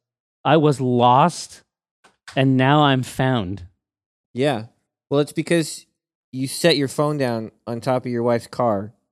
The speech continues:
Speaker 2: and then she drove away.
Speaker 1: Yeah.
Speaker 2: But I've talked to you about this before. You have a habit of just setting things <laughs> down. Like, you take everything out of your pockets and just set it on stuff.
Speaker 1: God, on Gears of War for the Watch, did we
Speaker 2: Yeah.
Speaker 1: fuck up? Should it be Gears of War for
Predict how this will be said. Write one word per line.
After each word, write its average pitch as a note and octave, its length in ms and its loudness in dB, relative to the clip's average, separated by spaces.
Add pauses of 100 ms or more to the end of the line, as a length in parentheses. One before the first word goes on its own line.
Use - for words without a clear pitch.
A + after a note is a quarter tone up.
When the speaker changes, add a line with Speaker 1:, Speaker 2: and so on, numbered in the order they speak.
(420)
Speaker 2:
and A#2 80 -8
then A2 80 -8
she A2+ 160 -10
drove G#2+ 260 -2
away. G#2 420 -6 (240)
Speaker 1:
Yeah. A#2 440 -2 (500)
Speaker 2:
But E3 60 4
I've D#3+ 80 2
talked - 240 2
to E3 60 -2
you C#3+ 40 0
about C3 160 0
this B2 100 -8
before. B2 340 0
You B2 180 0
have B2+ 120 2
a A#2+ 60 0
habit A2+ 340 -2
of G2+ 80 -6
just G2+ 200 -10
setting A2 280 -2
things G2 240 -10
<laughs> - 160 0
down. G2 220 0 (300)
Like, C3 160 -4
you B2+ 60 -6
take C3+ 260 0
everything B2+ 380 0
out B2 120 -2
of A#2 60 -2
your A#2 100 -4
pockets A2+ 420 -4
and G#2+ 120 -12
just G#2+ 200 -10
set C3 160 2
it A2+ 60 -2
on G#2+ 160 -6
stuff. A2+ 300 -8 (440)
Speaker 1:
God, C3 260 -8
on B2+ 160 -4
Gears D#3+ 300 -2
of C#3+ 140 0
War C3+ 240 2
for C#3+ 200 -2
the B2 120 0
Watch, G#2 540 0 (100)
did A2+ 140 -8
we C#3 80 0
Speaker 2:
Yeah. - 40 0
Speaker 1:
fuck C#3 380 -2
up? C#3+ 240 0 (480)
Should - 240 -2
it C#3+ 100 -2
be C3 240 -4 (640)
Gears C3+ 300 0
of B2 120 -4
War B2 300 2
for C3 760 2